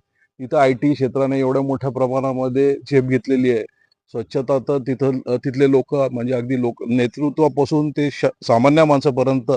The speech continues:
अगदी सगळी स्वच्छता प्रेमी आहेत. अशा पद्धतीने इथं जर जनजागृती केली गेली, इथल्या विद्यार्थ्यांना जर व्यवस्थित आपण मार्गदर्शन देऊ शकलो, इथली एमआयडीसी डेव्हलप करू शकलो,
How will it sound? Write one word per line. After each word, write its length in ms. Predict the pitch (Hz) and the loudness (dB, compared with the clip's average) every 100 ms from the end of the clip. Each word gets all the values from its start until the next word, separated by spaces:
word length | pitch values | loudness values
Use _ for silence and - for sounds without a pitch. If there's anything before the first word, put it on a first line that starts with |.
| - _ - - | -4 _ -14 -10
अगदी 220 | 127 135 | -8 -6
सगळी 200 | 139 143 | -2 -2
स्वच्छता 420 | - 123 - 120 | 0 -2 -2 -2
प्रेमी 300 | 123 120 123 | -2 -2 -2
आहेत. 120 | 127 101 - _ _ _ - | -2 -4 -8 _ _ _ -8
अशा 200 | 117 135 | -6 -2
पद्धतीने 540 | 143 139 131 135 151 165 | 0 0 0 0 0 0
इथं 220 | 135 147 | 0 2
जर 160 | 151 | 2
जनजागृती 640 | 135 139 135 123 131 139 143 | 2 2 4 2 2 0 0
केली 260 | 120 110 | 0 0
गेली, 280 | 104 98 107 - _ - - | -2 -2 -4 -10 _ -20 -12
इथल्या 240 | 117 139 | 0 2
विद्यार्थ्यांना 760 | 131 117 139 143 151 147 151 | 4 4 6 6 4 2 2
जर 180 | 147 143 | 4 4
व्यवस्थित 540 | 139 131 139 - 165 151 - - | 4 4 4 0 -2 -2 -2 -10
आपण 280 | 123 143 | -4 -2
मार्गदर्शन 680 | 147 131 123 131 135 131 151 | -2 0 0 2 2 2 0
देऊ 180 | 135 139 | 0 0
शकलो, 380 | 143 135 147 147 | -2 -4 -2 -2
इथली 260 | 127 143 | -2 0
एमआयडीसी 480 | 135 113 127 135 - | 2 2 2 0 0
डेव्हलप 280 | 135 131 135 120 | 2 2 2 -2
करू 140 | 139 | -2
शकलो, 420 | 135 135 135 135 | -2 -4 -2 -2